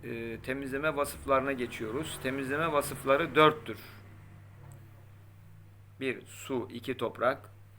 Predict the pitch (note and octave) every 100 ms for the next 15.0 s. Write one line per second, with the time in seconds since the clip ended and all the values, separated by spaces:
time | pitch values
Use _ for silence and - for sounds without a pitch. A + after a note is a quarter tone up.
0 | - B2+ - - - A2+ C3+ - - -
1 | F#2+ B2+ D3 - - - - - - -
2 | - - A#2 A#2+ A#2+ A#2 G#2 C#3+ C#3+ -
3 | F#2+ - - - - - - - - -
4 | - - - - - - - - B2 D3
5 | E3 E3+ F#3 - D#3+ - C#3 D3 C#3+ C#3+
6 | A#2+ C3 - D3+ D3 D3+ C3+ A#2+ B2 A2+
7 | - C#3+ D#3+ - - - - - B2+ C3
8 | - D#3 D3+ C#3 C3 B2 C3 - - -
9 | - G#2 A#2+ B2+ B2 - - G#2 G2+ B2+
10 | C#3 - B2+ C#3 D3+ C3+ C3 A#2 B2 A#2+
11 | A2+ A#2 A2 B2 B2 A#2+ A#2+ A2+ A#2+ C#3
12 | C3+ B2 - A#2 A2 G2 - A2+ G#2+ -
13 | D3 C#3+ B2+ C#3+ E3 D3+ D3 E3 D#3+ -
14 | - D3 C#3 B2+ A#2 A2 G#2 G2 -